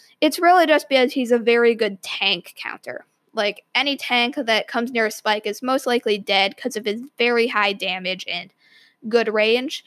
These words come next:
So just because of that, Spike is able to kinda, like, hold his own in showdown. He can open up the boxes pretty fast, and his super is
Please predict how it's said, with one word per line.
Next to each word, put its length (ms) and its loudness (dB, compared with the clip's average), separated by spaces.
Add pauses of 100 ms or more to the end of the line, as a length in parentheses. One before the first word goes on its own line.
(320)
So 320 2
just 240 0
because 180 0
of 80 0
that, 260 2
Spike 280 0
is 160 2
able 260 2
to 100 -8
kinda, 280 -6
like, 160 -8
hold 240 2
his 120 0
own 200 0
in 80 -2
showdown. 500 0
He 140 -6
can 100 -6
open 220 0
up 100 -6
the 80 -6
boxes 500 0
pretty 280 2
fast, 720 -8
and 180 -10
his 160 -14
super 480 2
is 380 -2